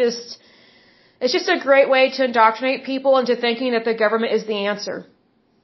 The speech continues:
So that is a big problem. And also, what, what are you gonna do to help people that are poor, that are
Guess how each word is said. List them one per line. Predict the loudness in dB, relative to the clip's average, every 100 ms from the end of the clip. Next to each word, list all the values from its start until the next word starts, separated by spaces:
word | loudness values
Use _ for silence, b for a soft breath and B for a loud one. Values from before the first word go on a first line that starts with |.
| _ _ _ _ _ _ _ _ _ 2
So | 4 4 0 0
that | 4 4 4 2
is | -2
a | -2 -6
big | -8 -4
problem. | -4 -4 -8 -14 b b b b b
And | 4 4
also, | 6 4 6
what, | 4 4
what | 2 4 4
are | 2
you | 0
gonna | -2 -2
do | 0
to | 2
help | 2 0 -4
people | -2 0
that | 2
are | 0 2
poor, | 4 4 4 2
that | 0
are | 2